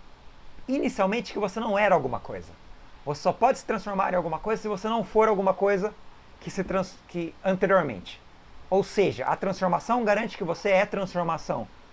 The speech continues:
É no sentido de estar transformando-se, não de ser transformado. Porque você não pode ter identidade e transformação. Você tem que estar sem identidade nenhuma. Isso é padrão de filosofia.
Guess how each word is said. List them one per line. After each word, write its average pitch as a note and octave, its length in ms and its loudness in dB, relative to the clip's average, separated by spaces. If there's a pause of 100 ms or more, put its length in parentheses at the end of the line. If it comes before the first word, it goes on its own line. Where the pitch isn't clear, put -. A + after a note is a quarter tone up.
(220)
É F#3+ 100 4
no G#3+ 100 2
sentido F#3+ 360 -4
de F3 100 -2
estar G#3+ 420 6
transformando-se, F3+ 920 -2
não F3 160 -2
de F3 80 -2
ser A3 420 4
transformado. C#3 720 -4 (1000)
Porque - 180 -14
você F#3 60 0
não G3+ 120 2
pode G3+ 380 8
ter F#3 160 2
identidade F#3 580 4
e G3+ 40 2
transformação. F#3 600 0
Você B2+ 200 -6
tem D#3+ 120 -6
que C#3+ 80 -10
estar G#3+ 400 4 (280)
sem A3+ 400 0
identidade F3+ 580 2
nenhuma. D#3+ 500 -2 (960)
Isso - 140 -4
é G#3 60 4
padrão F#3+ 400 6
de E3+ 40 -4
filosofia. F3 520 -2